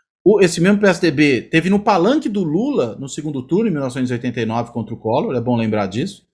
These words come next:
E tavam lá Fernando Henrique, Serra, Mário Covas, estavam todos ali. Não me lembro se o Alckmin esteve ali também, não lembro dele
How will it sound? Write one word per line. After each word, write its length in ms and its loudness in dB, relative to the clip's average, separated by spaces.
E 60 -8
tavam 320 2
lá 500 0
Fernando 320 0
Henrique, 640 0
Serra, 800 0
Mário 240 2
Covas, 440 2
estavam 260 -4
todos 280 0
ali. 280 2
Não 100 -4
me 120 -6
lembro 220 -4
se 140 -6
o 60 4
Alckmin 480 0
esteve 440 -2
ali 120 -2
também, 240 -2
não 120 -2
lembro 280 -2
dele 420 -2